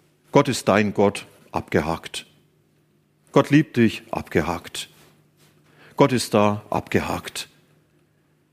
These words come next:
Und das, was hier die Israeliten sich immer wieder erinnern mussten, wir haben einen einzigartigen Gott mit einer einzigartigen Herrschaft. Weißt du, in Jesus ist ein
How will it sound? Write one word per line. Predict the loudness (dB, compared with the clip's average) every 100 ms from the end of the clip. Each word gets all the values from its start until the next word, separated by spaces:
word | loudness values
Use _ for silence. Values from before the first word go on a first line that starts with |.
| _ _
Und | -2
das, | 2
was | 0 2
hier | 2 2
die | 0
Israeliten | 0 2 2 0
sich | -2 -4 -2 0
immer | 2 2
wieder | 2 2 2
erinnern | 2 2 2 2
mussten, | 2 0 -4 -6 -8 -8 -12 _ _ _ _ _ _
wir | 0 2
haben | 0
einen | 0 -2 -2 -2
einzigartigen | -2 -2 -6 -6 -4 -2 -4 -2
Gott | -2 0
mit | 0
einer | 0 -2 -2
einzigartigen | -2 -2 -4 -6 -6 -8 -6 -4 -4 -4 -6 -4
Herrschaft. | -6 -4 -4 -4 -8 -10 -12 -14 -18 _ _ _ _ _ _ _ _ _ _ _ _ _ _ _ _
Weißt | -4 0 2
du, |
in | 4
Jesus | 2 0 -4
ist | 0
ein | 0 0